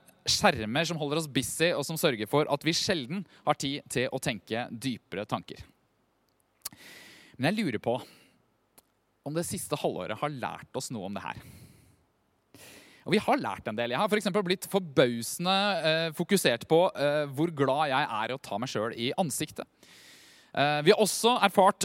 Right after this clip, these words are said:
at, eh, det å leve i en pandemi, eh, samtidig som vi gjør det, så må vi faktisk få til å leve et ganske vanlig liv.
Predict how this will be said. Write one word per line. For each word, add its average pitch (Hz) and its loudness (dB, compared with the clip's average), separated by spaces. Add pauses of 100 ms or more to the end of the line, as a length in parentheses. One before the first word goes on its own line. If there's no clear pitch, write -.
at, 185 4
eh, 196 4
det 170 4
å 190 6
leve 160 0
i 151 0
en 156 0
pandemi, 190 0
eh, - -10
samtidig 160 0
som 220 0
vi 233 4
gjør 233 6
det, 254 4 (380)
så - -6
må 156 0
vi 196 -4
faktisk - -4
få 143 0 (100)
til 131 0
å 165 -4
leve 123 -2
et 131 -8
ganske 139 -6
vanlig 143 -4
liv. 214 -8